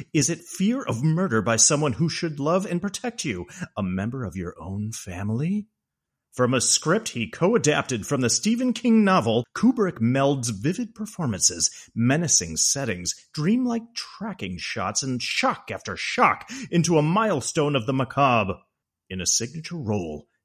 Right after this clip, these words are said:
Jack Nicholson plays Jack Torrance, who's come to the elegant, isolated Overlook Hotel as off-season caretaker with his wife, Shelley Duvall, and son, Danny Lloyd. Torrance has never been there before, or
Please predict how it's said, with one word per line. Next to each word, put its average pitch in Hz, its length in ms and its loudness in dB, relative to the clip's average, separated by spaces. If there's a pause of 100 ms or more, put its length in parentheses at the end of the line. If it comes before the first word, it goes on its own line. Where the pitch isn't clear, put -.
Jack 117 260 -4
Nicholson 104 540 -6
plays 98 400 -4
Jack 139 400 0
Torrance, 135 640 4 (320)
who's 98 200 -6
come 156 300 -6
to 110 120 -8
the 98 200 -6
elegant, 131 480 -6
isolated 104 640 -2
Overlook 185 460 -2
Hotel 113 560 0 (200)
as 127 320 -2
off-season 165 640 -2
caretaker 95 760 -8 (180)
with 98 180 -6
his 127 220 -4
wife, 143 400 -4
Shelley 78 340 -16
Duvall, 78 380 -12 (120)
and 110 180 0
son, 82 720 0
Danny 76 300 -14
Lloyd. 73 320 -16 (540)
Torrance 170 340 4
has 131 160 0
never 139 260 4
been 127 180 4
there 120 140 4
before, 107 580 2 (440)
or 139 140 -6